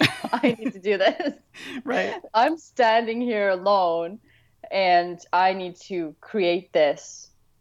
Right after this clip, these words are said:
Speaker 1: project where there wasn't any before, and the support has been amazing.
Speaker 2: Do you remember the moment where you're like, "Oh, yeah, it's gonna have to be me"?
Speaker 1: Yeah, it was in twenty fourteen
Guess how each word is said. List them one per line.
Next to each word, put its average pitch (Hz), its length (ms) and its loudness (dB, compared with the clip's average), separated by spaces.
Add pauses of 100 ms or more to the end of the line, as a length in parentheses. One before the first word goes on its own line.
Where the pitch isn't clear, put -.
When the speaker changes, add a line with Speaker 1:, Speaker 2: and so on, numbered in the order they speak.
Speaker 1:
project 175 560 2
where 156 260 2
there 160 200 2
wasn't 190 400 0
any 135 400 -8
before, 170 580 2
and 151 200 -4
the 156 60 -6
support 165 580 0
has 156 240 -2
been 147 600 -2
amazing. 143 640 -2 (760)
Speaker 2:
Do 240 80 -6
you 330 160 -4
remember 254 320 -2
the 233 100 -2
moment 190 400 -4
where 196 100 -2
you're 196 140 -4
like, 180 260 -4
"Oh, 180 300 -2
yeah, 165 420 -4
it's - 160 -8
gonna - 160 -6
have 180 160 -6
to - 80 -16
be 160 120 -10
me"? 165 360 -10 (1040)
Speaker 1:
Yeah, 226 320 6
it 196 80 4
was 233 180 2
in 285 140 2
twenty 214 320 -2
fourteen 180 680 0